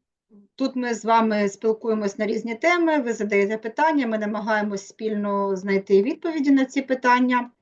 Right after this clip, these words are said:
Тому, будь ласка, запрошуємо вас, е, в зручний для вас чат і, е, будемо далі комунікувати. Отже, е,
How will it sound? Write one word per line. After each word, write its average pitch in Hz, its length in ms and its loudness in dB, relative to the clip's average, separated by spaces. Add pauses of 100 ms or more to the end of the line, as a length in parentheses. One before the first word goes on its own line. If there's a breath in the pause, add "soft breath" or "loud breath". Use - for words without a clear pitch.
(400 loud breath)
Тому, 277 240 0
будь 220 160 -2
ласка, 247 400 2
запрошуємо 208 680 -2
вас, 190 400 -8
е, 196 260 -8 (180)
в 196 180 2
зручний 214 440 -2
для 190 180 0
вас 190 260 -2
чат 370 360 4 (640 loud breath)
і, 269 400 2 (1080)
е, 202 760 2
будемо 220 500 -2
далі 220 300 2
комунікувати. 202 800 -12 (640 loud breath)
Отже, 208 600 2 (280)
е, 202 580 2